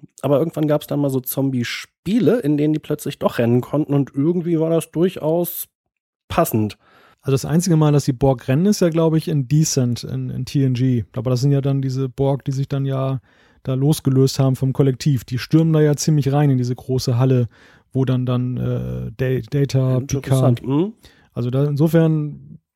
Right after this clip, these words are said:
Speaker 2: das widerlegt zumindest die, die These, dass sie per se nicht rennen können. Man könnte ja jetzt denken, dass die Implantate das vielleicht erschweren, dass man da nicht so beweglich ist.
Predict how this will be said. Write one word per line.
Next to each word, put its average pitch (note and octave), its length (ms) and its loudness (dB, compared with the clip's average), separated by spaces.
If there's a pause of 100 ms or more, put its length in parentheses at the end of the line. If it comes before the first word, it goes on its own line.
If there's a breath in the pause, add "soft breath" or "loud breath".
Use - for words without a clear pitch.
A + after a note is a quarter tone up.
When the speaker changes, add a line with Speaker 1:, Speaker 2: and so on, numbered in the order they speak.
(360)
Speaker 2:
das C3+ 280 -4
widerlegt D3 360 4
zumindest D#3 320 2
die, C#3+ 180 2
die C#3 140 -4
These, D3+ 460 2
dass C#3+ 220 -2
sie C3+ 200 -2
per C#3 240 0
se D3 260 2
nicht C#3+ 280 -2
rennen C3+ 300 -2
können. F3 480 2 (1400 soft breath)
Man C3 160 -4
könnte E3 260 4
ja D3 80 4
jetzt C#3+ 200 2
denken, D3+ 180 0
dass C#3+ 120 0
die D3+ 100 -4
Implantate D3+ 600 0
das D3 140 0
vielleicht C#3+ 180 -4
erschweren, D3 500 2
dass B2+ 160 -6
man C3 120 -2
da C3+ 80 -2
nicht C3+ 120 0
so C#3 100 0
beweglich C3 460 0
ist. B2 400 -8